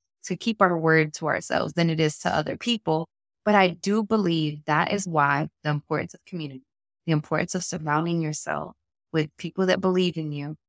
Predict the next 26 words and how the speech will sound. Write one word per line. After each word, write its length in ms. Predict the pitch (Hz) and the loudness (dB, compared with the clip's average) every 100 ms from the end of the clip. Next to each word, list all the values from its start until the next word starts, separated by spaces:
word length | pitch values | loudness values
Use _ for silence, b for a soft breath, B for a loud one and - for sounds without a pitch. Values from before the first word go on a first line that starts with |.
| - | -8
or 80 | 160 | -6
people 340 | - 180 196 | -4 -2 -2
that 120 | 190 | 0
are 100 | 196 | 0
gonna 180 | 185 180 | 2 2
hold 380 | 165 - 160 175 | 2 0 0 0
you 160 | 185 202 | 2 0
accountable 720 | - - 170 147 131 131 131 | 0 0 0 0 -4 -8 -4
is 160 | 151 - | -4 -4
so 380 | - 156 160 | 0 4 4
important 500 | 165 160 160 147 151 | 4 0 -2 -2 -2
in 180 | 139 139 - | -4 -6 -4
the 160 | 151 | -6
in-between, 640 | - 135 139 _ - - - _ _ _ _ | -6 -20 _ _ -20 -18 -18 _ _ _ _
in 200 | 165 165 | 2 4
the 100 | 160 | 4
transition. 1000 | 156 - 143 135 139 - - - - - _ _ _ _ _ _ - | 0 -2 -2 -2 -4 -8 -6 -6 -6 -10 _ _ _ _ _ _ -4
And 200 | 165 151 | -2 4
that 200 | 151 160 | 4 6
is 180 | 190 180 | 4 2
why 460 | 156 139 139 139 139 | 2 2 4 2 0
we 160 | 147 | -2
are 100 | 135 | -4
building 360 | 131 139 147 160 | -6 -10 -8 -8
this 160 | 160 - | -8 -8
community. 520 | 170 135 135 131 | -12 -12 -14 -16